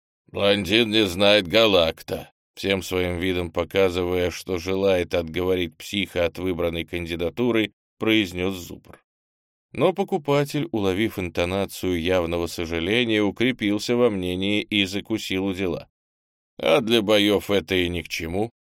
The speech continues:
Я его не гувернером к сыну нанимаю. Этот дороже. Три миллиона", стал упираться Зубр. Вот жук.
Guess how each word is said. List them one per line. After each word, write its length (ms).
Я 360
его 380
не 240
гувернером 840
к 60
сыну 300
нанимаю. 720
Этот 500
дороже. 720
Три 220
миллиона", 720
стал 320
упираться 500
Зубр. 380
Вот 320
жук. 560